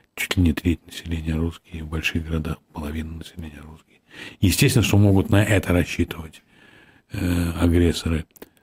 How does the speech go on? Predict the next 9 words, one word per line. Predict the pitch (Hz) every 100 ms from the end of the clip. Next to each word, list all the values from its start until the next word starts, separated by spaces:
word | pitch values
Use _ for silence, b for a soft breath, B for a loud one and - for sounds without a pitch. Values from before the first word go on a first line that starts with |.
| _
Но | - 98 95 104 104 104 101 _ _ _ _ _ _ _ _ _ _ _ -
уже | 107 107
заявили | 120 170 180 107 90
руководители | 87 85 98 98 - 80 - B B -
ряда | 101 95 78
стран, | - 90 120 147 135 87 80
Великобритании, | 80 78 78 76 73 98 110 117 85
Швеции, | - 82 101 107 -
там, | 82 76 69